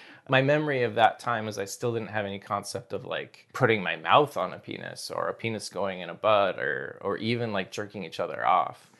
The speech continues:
Um, it was, I was so young at that point that it just, there was something appealing, and, like, I cared about him very much, and, um, and certainly that those, that my body was starting to respond to that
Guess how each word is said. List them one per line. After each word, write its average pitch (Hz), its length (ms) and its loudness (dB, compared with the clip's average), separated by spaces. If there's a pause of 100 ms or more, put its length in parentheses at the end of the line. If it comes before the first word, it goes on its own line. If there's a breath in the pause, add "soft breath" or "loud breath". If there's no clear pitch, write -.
(320 loud breath)
Um, 69 460 -2
it 90 60 -4
was, 90 300 -6
I 101 80 0
was 95 120 -4
so 95 320 0
young 90 280 -6
at - 100 -16
that 92 240 -4
point 90 400 -8
that 92 120 -4
it 76 160 -12
just, - 580 -12
there 98 100 2
was 95 120 -4
something 90 600 -8 (840)
appealing, 95 640 -2
and, 80 280 -10
like, 95 180 -4
I 95 80 2
cared 95 300 2
about 90 220 0
him 95 200 -6
very 90 220 -6
much, - 560 -8
and, 67 300 -10 (1080)
um, - 420 -8
and 95 120 -10
certainly 90 420 -10 (100)
that - 240 -16
those, - 280 -8 (160)
that - 140 -10
my 92 100 -12
body 87 300 2
was 85 140 -10
starting 90 360 -6
to - 120 -12
respond - 460 -8
to - 100 -12
that - 320 -6